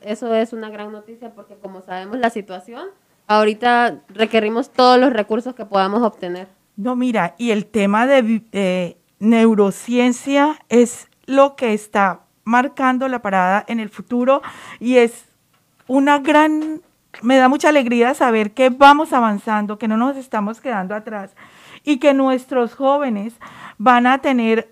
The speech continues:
Speaker 2: una gran información y una gran forma de vislumbrar su futuro. Es excelente saber que nuestras comunidades se están preparando.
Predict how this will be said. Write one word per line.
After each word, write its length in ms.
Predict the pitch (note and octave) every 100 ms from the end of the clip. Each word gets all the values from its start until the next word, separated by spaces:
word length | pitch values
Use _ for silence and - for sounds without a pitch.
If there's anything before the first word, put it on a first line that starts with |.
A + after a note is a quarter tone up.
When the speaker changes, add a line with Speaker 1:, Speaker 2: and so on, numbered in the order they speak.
| -
Speaker 2:
una 360 | C#4 C#4+ C#4+
gran 380 | C4+ D4 C#4+ D4
información 1000 | D4+ D4+ C4 A3 G#3 - C4+ C4 C#4 C#4+ - - -
y 120 | A#3+
una 220 | B3+ B3+
gran 280 | C4 C4+ C#4
forma 440 | - C#4+ C4+ C#4 C4+
de 180 | G#3+ B3
vislumbrar 680 | A#3+ A3+ B3 A3+ A3+ A3 G#3
su 180 | D#4+
futuro. 640 | D4 B3+ - D4 C4+ G#3 E3+ - - -
Es 220 | C4+ B3+
excelente 720 | E4 - F4+ B3+ C4 C4 D4+
saber 420 | D4+ C4+ A3+ A#3 A3+
que 140 | C4
nuestras 340 | C#4+ C#4+ B3
comunidades 680 | - A3+ G#3+ G#3+ G#3 G#3+ B3
se 100 | C#4
están 280 | B3+ G#3+ G3
preparando. 580 | A3+ A3+ G3+ F3 E3